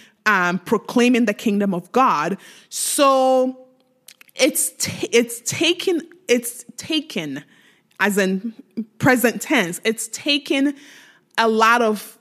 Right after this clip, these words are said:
work for me to, um, basically divest and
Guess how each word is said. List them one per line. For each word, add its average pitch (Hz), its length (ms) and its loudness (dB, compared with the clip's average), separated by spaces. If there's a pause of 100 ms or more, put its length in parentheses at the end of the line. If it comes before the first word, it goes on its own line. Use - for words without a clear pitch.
(120)
work 190 640 0
for - 260 -4
me 233 320 4
to, 196 840 0 (540)
um, 180 840 0 (2500)
basically 247 920 2 (100)
divest 226 960 0
and 226 140 2